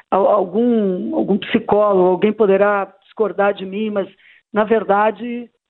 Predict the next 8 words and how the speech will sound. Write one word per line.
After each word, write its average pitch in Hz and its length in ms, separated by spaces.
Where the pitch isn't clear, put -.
não 214 300
se - 100
pode 185 640
pensar 196 420
que - 100
é 185 40
diferente. 160 560
É, 165 800